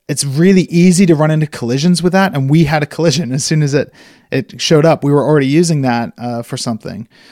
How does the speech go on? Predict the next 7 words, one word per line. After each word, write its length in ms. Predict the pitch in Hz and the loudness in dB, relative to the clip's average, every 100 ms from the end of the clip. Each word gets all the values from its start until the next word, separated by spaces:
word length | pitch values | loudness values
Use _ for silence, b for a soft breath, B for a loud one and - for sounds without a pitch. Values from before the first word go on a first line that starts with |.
| b b | b b
So 340 | - 147 135 127 | -6 -2 0 -2
we 240 | 127 156 | -2 0
had 100 | 156 | 0
to, 520 | 151 135 131 123 110 - | 0 2 2 0 -4 -8
you 100 | 123 | -8
know, 140 | 117 | -8
prefix 640 | - - 160 139 143 131 | -8 -2 -2 0 -4 -4